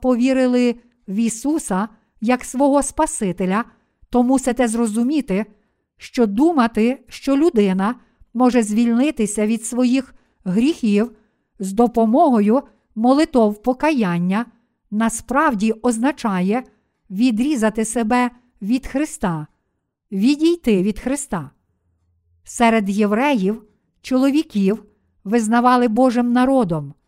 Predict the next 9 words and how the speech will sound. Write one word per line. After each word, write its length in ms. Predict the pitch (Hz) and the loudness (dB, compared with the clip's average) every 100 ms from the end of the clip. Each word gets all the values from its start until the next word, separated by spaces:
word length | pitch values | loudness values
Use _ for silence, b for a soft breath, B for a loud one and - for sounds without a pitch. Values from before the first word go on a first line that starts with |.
| _ _ _ | _ _ _
тільки 320 | 269 240 269 | -4 -2 0
якщо 360 | 240 - - 262 | -2 -2 -2 0
вони 220 | 247 247 | 2 0
приймали 640 | 247 240 233 240 240 233 | 0 -2 0 0 0 0
обрізання. 1000 | 226 233 220 208 247 180 170 160 151 147 - _ _ _ _ _ _ _ _ _ | -2 -2 -2 0 -2 -2 -4 -6 -8 -10 -14 _ _ _ _ _ _ _ _ _
Як 300 | 220 220 226 | -2 0 0
тільки 500 | - - 330 330 240 | -4 0 0 0 0
єврейські 640 | 220 240 240 277 262 - 247 | 0 0 2 0 -2 -4 -6
чоловіки 840 | - 233 233 226 226 254 269 | -2 0 0 0 -4 -2 -2